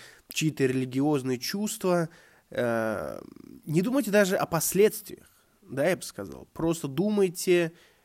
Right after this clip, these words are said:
э, о том, как вы будете выглядеть в этот момент. Не будете ли, не будет ли вам стыдно в первую очередь перед самим собой? Вот что я хотел вам сказать. Вывод сегодняшнего подкаста такой, самцы и самочки. Следите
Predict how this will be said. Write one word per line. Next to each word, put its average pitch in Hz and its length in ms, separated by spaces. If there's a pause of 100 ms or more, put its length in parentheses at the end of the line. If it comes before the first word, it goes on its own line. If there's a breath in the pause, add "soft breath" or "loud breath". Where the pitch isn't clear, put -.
(600 soft breath)
э, - 60
о 123 560
том, 185 520 (140)
как 170 240
вы 160 60
будете 143 340
выглядеть 135 540
в - 40
этот 85 200
момент. 107 400
Не 131 100
будете 160 460
ли, 143 140
не 135 260
будет 170 240
ли 151 40
вам 143 200
стыдно 180 400
в - 80
первую 143 380
очередь 160 500 (420 loud breath)
перед 135 240
самим 143 320
собой? 139 380
Вот 104 160
что - 160
я - 60
хотел - 340
вам 104 160
сказать. - 500 (640 soft breath)
Вывод 170 320
сегодняшнего 143 560
подкаста 190 560
такой, 143 500 (320)
самцы 123 320
и 117 60
самочки. - 560 (680 soft breath)
Следите 135 760